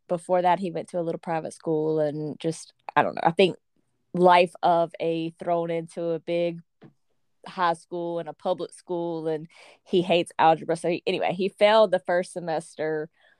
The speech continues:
of algebra. And this is what I'm like, "What?" And I really think it's because it was, like, he was trying to learn new ways of doing things, because, like, when I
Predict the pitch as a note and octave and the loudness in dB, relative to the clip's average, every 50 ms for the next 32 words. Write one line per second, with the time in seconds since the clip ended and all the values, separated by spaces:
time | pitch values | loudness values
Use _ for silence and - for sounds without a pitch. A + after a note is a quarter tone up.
0 | _ _ _ - - D#3+ D#3 D3 D3 C#3+ - - _ _ - E3 D#3+ D3 - A#2+ | _ _ _ -2 0 0 2 0 -2 -4 -8 -12 _ _ -4 -4 -4 -6 -8 -12
1 | B2 - A2 D2+ G3+ G#3 - _ _ _ _ _ _ _ _ _ _ _ _ _ | -14 -12 -12 -12 -14 -16 -20 _ _ _ _ _ _ _ _ _ _ _ _ _
2 | _ _ _ _ _ - - - - _ _ _ _ _ _ - F#3 F3+ E3+ F3 | _ _ _ _ _ -20 -20 -20 -20 _ _ _ _ _ _ -6 -6 -4 -4 -4
3 | F3 F3 E3+ - _ _ _ - D4 - A#4+ G#4+ G4+ - - - - C4+ C#4 C#4 | -6 -6 -8 -12 _ _ _ -10 -8 -8 -8 -2 -2 -2 0 4 4 2 4 4
4 | D4 C#4 C#4 B3+ - _ - - B3+ G4+ C5 D5+ C#5+ C#5 - - _ _ - C#4+ | 2 2 0 0 -2 _ -12 -10 -8 -8 -8 -4 -4 -4 -6 -6 _ _ -2 0
5 | C4+ B3+ B3+ C4 D4 - G4+ F4 - - C#4+ C4 A3+ B3+ - - - A#3+ - - | 0 0 0 0 0 0 0 -2 -2 -2 -4 0 2 2 0 2 -2 -4 0 2
6 | C4 A3+ G#3 - G3+ G#3 - - - G3 F#3+ F#3 F3+ F3+ F3 - - - F#3+ - | 2 2 2 0 -2 -4 -4 -2 -2 0 2 2 0 0 -2 -4 -6 -6 -6 -4
7 | - A#3+ G#3 F#3 F3+ - - - - A3 G3+ F#3+ G3 G#3 G#3 G#3 G3+ - A#3 F#3 | -4 -4 -4 -4 -6 -10 -14 -8 -4 -4 -4 -2 -4 -4 -6 -6 -6 -6 -6 -6
8 | F3+ F3+ F3+ F3+ F3+ F3+ F3+ F3+ F3+ F#3 F#3 F#3 F#3 F#3 F#3+ - _ _ _ _ | -6 -4 -2 -2 0 0 0 -2 -2 -2 -2 -4 -6 -8 -10 -12 _ _ _ _
9 | _ _ _ _ _ _ _ _ _ _ _ _ _ _ _ _ _ _ _ _ | _ _ _ _ _ _ _ _ _ _ _ _ _ _ _ _ _ _ _ _
10 | _ _ _ _ _ _ _ _ _ _ _ _ G3 G3 G3 G3+ G3+ G3 G3 G3 | _ _ _ _ _ _ _ _ _ _ _ _ -2 0 2 4 4 4 6 6
11 | G3 G3 G3 F#3+ G3 F3 D#3+ D#3 F3 F3 F#3 G3 G#3 - A3 G#3+ G#3+ G#3+ A3 - | 6 6 4 4 0 -4 -4 -6 -6 -4 -4 -6 -6 -6 -6 -6 -4 -6 -6 -8
12 | G#3 G#3+ - G3+ F#3 F#3+ F3+ E3 - F#3+ F#3+ F#3+ D3 - G#2 F#3 G3+ G#3 A3 A3+ | -6 -4 -4 -2 0 -2 -2 -2 -2 -4 -2 -2 -4 -4 -4 -2 -2 -2 0 2
13 | A#3 A#3 A3+ A3 G#3+ | 2 2 2 0 -2